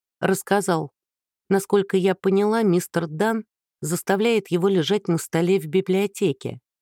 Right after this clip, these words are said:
Затем он определенным образом размещает в комнате несколько своих шаров. Шаров?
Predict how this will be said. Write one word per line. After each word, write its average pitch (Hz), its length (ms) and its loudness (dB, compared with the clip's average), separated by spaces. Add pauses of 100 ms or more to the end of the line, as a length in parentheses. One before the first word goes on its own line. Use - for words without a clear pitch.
(200)
Затем 165 360 0
он 165 120 2
определенным 170 720 0
образом 151 440 0
размещает 160 680 0
в - 120 -18
комнате 175 640 0 (120)
несколько 165 520 -2
своих 165 440 0
шаров. 180 600 -2 (460)
Шаров? 110 720 -2